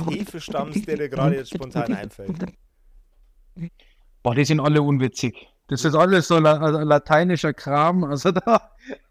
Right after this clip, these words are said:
Speaker 2: da tue ich mich echt schwer. Also da, das sind an-, also da gibt's relativ wenig lustige Sachen, die wir jetzt gerade einfach nicht kennen, glaub ich.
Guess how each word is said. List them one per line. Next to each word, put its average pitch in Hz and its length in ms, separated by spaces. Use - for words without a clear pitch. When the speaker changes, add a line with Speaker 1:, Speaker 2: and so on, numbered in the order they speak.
Speaker 2:
da - 120
tue 202 140
ich 190 60
mich 170 180
echt 175 240
schwer. 160 400
Also 139 240
da, 147 220
das 139 200
sind 139 160
an-, 147 160
also 139 260
da 156 100
gibt's - 520
relativ 180 680
wenig 175 280
lustige 156 460
Sachen, 147 340
die 135 140
wir 135 80
jetzt 131 180
gerade 135 200
einfach 131 240
nicht 135 180
kennen, 165 200
glaub 127 220
ich. 127 200